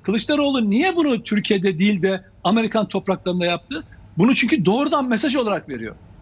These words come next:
Yani Amerikan yönetimine biz iktidar olursak, bakın biz iktidar olursak bunu, e,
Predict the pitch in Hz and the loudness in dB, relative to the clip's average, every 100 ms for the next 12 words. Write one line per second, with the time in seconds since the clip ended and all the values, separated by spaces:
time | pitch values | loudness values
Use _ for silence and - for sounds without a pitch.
0 | - - - - 139 151 - 190 233 - | -20 -20 -20 -14 -8 -2 2 2 2 0
1 | 311 302 254 233 202 202 240 151 269 247 | 0 2 0 0 0 2 0 4 2 2
2 | - 180 233 247 247 - 180 202 - - | -2 0 0 -2 -4 -4 -6 -8 -14 -18
3 | - - 127 196 - - 175 190 214 175 | -18 -14 -6 -4 -4 0 0 2 -2 0
4 | 220 269 - - - - - 226 285 - | -2 -2 -10 -20 -20 -12 0 2 2 -2
5 | - - - - | -14 -20 -14 -6